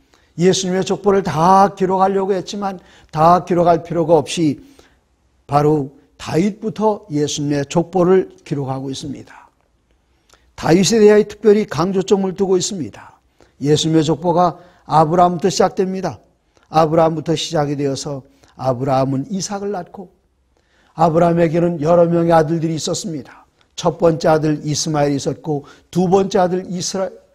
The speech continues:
어, 이삭이 있었고 그리고 그의 아내 사라가 죽은 다음에 그드라라는 한 여인을 만나서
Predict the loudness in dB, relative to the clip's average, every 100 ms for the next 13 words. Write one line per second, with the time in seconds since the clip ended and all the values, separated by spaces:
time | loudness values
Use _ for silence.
0 | _ _ -12 -10 -10 -12 _ _ _ _
1 | _ -4 0 0 0 -4 -8 -12 -20 -20
2 | _ _ _ _ _ 0 2 4 2 0
3 | -4 -14 _ _ _ _ _ _ _ 0
4 | 4 6 4 2 2 2 2 0 -2 -8
5 | -8 -2 -2 0 -2 -2 -4 -4 -2 -2
6 | -2 -4 -6 -2 0 2 2 2 2 0
7 | -6 -6 -2 2 2 2 -4 -6 -6 -8
8 | -8 -14 -18